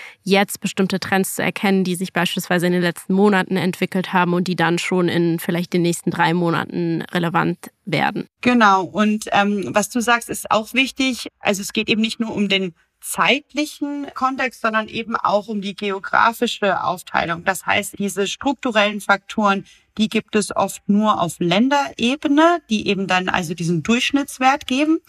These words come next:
Speaker 2: Und was wir natürlich sehen, ist, dass es oft natürlich innerhalb eines Landes sehr verschiedene Situationen gibt in den verschiedenen Regionen, Provinzen.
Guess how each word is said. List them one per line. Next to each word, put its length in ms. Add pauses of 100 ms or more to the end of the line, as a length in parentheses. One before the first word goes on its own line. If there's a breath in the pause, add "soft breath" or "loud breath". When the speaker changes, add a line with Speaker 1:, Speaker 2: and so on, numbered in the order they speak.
(360 loud breath)
Speaker 2:
Und 180
was 160
wir 140
natürlich 480
sehen, 260
ist, 160
dass 140
es 260
oft 380 (100)
natürlich 540
innerhalb 400
eines 260
Landes 380
sehr 160
verschiedene 460
Situationen 640
gibt 200
in 140
den 120
verschiedenen 500
Regionen, 560
Provinzen. 640